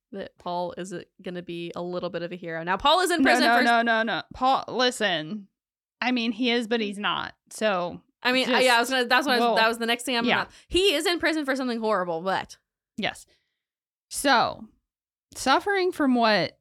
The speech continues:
Speaker 2: two different psychiatrists described as conduct and personality disorders, Paul had been locked up in one way or another the majority of his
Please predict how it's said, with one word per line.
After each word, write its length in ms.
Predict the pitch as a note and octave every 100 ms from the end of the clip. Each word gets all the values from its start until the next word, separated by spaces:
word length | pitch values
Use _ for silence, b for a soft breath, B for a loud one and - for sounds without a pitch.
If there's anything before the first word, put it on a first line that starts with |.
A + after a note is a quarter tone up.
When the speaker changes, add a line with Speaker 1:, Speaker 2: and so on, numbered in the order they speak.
| -
Speaker 2:
two 420 | - C#4 E4+ F4+
different 400 | F4 D4 D#4 -
psychiatrists 840 | B3+ B3 B3+ G#3+ A3+ G3 G3 -
described 480 | G#3 - A3+ A3 G3+
as 240 | D#3 F#3
conduct 560 | - A#3 B3 B3 A#3 -
and 160 | - A3
personality 680 | A#3 G#3+ G#3 F#3+ G3 G3 G3+
disorders, 800 | F#3 F3+ - - - - - - _ _ _ _ _ _
Paul 300 | - C4+ E4
had 200 | E4+ F4
been 180 | C#4 C4
locked 340 | A3+ A3 A#3 A3+
up 220 | G#3+ -
in 220 | G3+ A3+
one 240 | G#3 A#3
way 180 | A#3+ A#3
or 160 | A3+ G#3
another 500 | G#3 G#3 G3 F3+ F#3+
the 120 | G#3
majority 760 | G#3 F3+ G#3+ G#3+ G#3+ G#3+ G3+ -
of 140 | F#3+
his 220 | F#3+ F3+